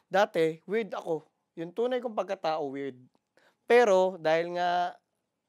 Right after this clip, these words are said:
nung panahon na yun, wala pa akong ano, so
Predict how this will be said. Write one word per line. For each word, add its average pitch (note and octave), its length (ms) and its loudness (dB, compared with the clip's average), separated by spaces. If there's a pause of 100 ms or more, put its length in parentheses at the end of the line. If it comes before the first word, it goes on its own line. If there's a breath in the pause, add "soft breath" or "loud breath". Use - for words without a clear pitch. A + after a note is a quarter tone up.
(480)
nung D#3+ 160 -8
panahon F3 260 -2
na G3 80 -4
yun, F3 120 -8
wala C3+ 240 -8
pa C#3 160 -6
akong D3 240 -12
ano, D#3 160 -12
so G3 240 -10